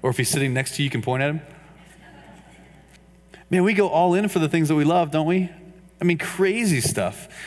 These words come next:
We'll do it because we're passionate about it, and it occupies our thoughts.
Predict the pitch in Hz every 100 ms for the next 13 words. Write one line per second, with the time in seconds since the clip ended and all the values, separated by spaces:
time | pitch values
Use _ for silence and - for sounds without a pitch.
0 | - 165 190 135 208 233 170 170 156 156
1 | 170 190 190 - 127 113 117 120 107 165
2 | 151 180 - 180 165 147 135 123 165 175
3 | - -